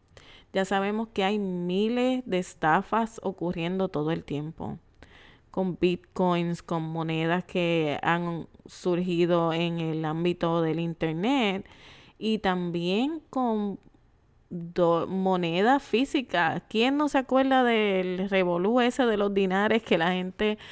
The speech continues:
compraba dinares para hacerse millonario en un futuro? Y en realidad yo nunca más he vuelto a escuchar de eso, no sé qué pasó. Creo que mucha gente las tiene guardado just in case sirvan para algo en algún momento.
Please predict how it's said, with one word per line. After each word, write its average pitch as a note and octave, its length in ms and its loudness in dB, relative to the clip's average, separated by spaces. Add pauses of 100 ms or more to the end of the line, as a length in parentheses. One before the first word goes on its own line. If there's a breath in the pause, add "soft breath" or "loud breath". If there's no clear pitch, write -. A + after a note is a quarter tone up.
(220 loud breath)
compraba F#3 640 0
dinares F#3+ 400 2
para F3 240 0
hacerse E3+ 380 0
millonario E3+ 560 -2
en F3 60 -2
un F3+ 160 -4
futuro? F3 580 -2 (340 loud breath)
Y F#3+ 80 -2
en F#3+ 80 2
realidad F#3 340 6
yo G3 180 4
nunca F#3 380 0
más F#3 160 0
he F3 60 -2
vuelto F3 240 -2
a - 20 -4
escuchar F#3 320 -2
de E3 100 0
eso, F3+ 140 -6
no D#3+ 160 -6
sé F3 140 -4
qué E3+ 100 -4
pasó. E3+ 540 -4 (320 loud breath)
Creo F3 180 -2
que F3+ 100 -2
mucha F3+ 300 -2
gente F3 260 -4
las F3 140 -2
tiene F3 320 -2
guardado E3 480 2 (160)
just F3+ 400 0
in F#3 200 -2
case F3 360 2
sirvan F3 460 0
para D#3+ 340 2
algo E3+ 180 0
en F3 80 -4
algún E3+ 280 -4
momento. F3 540 -4